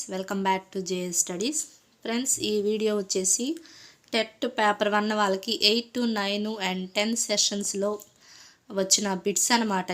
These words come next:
ఇవి. సబ్జెక్ట్ వచ్చేసి science and social అన్నమాట. చూడండి, science and సోషల్‌లో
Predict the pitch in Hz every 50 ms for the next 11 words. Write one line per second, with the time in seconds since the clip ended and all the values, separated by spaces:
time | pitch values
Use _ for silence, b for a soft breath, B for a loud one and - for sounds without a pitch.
0 | 175 175 175 190 233 285 339 - - 208 185 180 180 214 240 - - 220 196 190
1 | - 196 185 180 - - 247 302 359 339 - - 233 202 196 208 214 220 - -
2 | 202 190 190 190 190 - - 196 190 185 190 - - 185 180 175 175 175 170 165
3 | 170 202 240 330 403 403 - B B B B B B B B B - - 208 190
4 | 196 196 226 233 240 302 302 - - 233 220 220 226 240 240 - 240 226 220 220
5 | 220 - - 214 208 208 - - 208 202 202 202